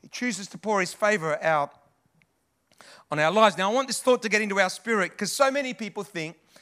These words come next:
that God wants us to be miserable, that he delights in making us miserable. Pe-, people have these preconceived ideas about who God is and how he works. Some people think that God, "Well, I, I just can't wait to make him miserable." <laughs>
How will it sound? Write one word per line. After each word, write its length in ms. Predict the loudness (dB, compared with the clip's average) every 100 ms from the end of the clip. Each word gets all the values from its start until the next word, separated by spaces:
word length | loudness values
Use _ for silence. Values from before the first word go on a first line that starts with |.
| _ -20 _ _
that 100 | 0
God 200 | 4 4
wants 220 | 2 -4
us 140 | -6 -4
to 80 |
be 100 | -4
miserable, 600 | 0 2 0 -4 -8 -12 -16 _ _ _ -20 -20 -12
that 100 | -10
he 80 | -8
delights 460 | -2 0 0 -2
in 100 | -4
making 280 | -4 -4 -2
us 160 | -2 0
miserable. 300 | 0 0 -2
Pe-, 120 | -6
people 340 | -4 -2 2
have 160 | 2 0
these 180 | -8 -14 -20 -12
preconceived 920 | -6 0 0 2 0 0 -4 -4 0 2
ideas 540 | 2 0 -8 -6 -6
about 300 | -2 0 0
who 120 | -4
God 300 | 0 2 2
is 440 | -2 -10 -14 -20 _ _ _ -6
and 100 | -4
how 240 | 0 2 2
he 100 | 0
works. 260 | -2 -2 2
Some 180 | 2
people 280 | 2 -4 -4
think 340 | 0 0 0 0
that 160 | -2
God, 240 | 4 2 2 -10 -20 -4
"Well, 160 | 2
I, 140 | 4 2 -2
I 140 | -2
just 240 | -2 -4 -2
can't 240 | 2 2
wait 240 | 2 -2 -2
to 120 | 0
make 300 | 0 -2 -4
him 120 | -6
miserable." 580 | -6 -8 -12 -12 -14
<laughs> 60 | -18